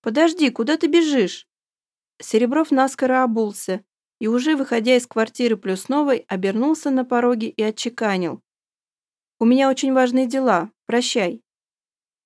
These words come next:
После чего, наконец, быстрым шагом едва ли не выбежал на лестничную клетку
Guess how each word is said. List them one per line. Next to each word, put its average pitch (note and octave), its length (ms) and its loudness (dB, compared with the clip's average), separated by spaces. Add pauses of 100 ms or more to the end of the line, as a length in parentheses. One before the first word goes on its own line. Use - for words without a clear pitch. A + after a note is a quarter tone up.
(260)
После B3 300 0
чего, D#4 300 2
наконец, A#3+ 520 2
быстрым C#4 460 0
шагом B3 440 2
едва G#3+ 400 0
ли A#3+ 120 2
не A3 120 2
выбежал G#3+ 400 -2
на G#3 160 -2
лестничную A3+ 600 -2
клетку B3 580 -4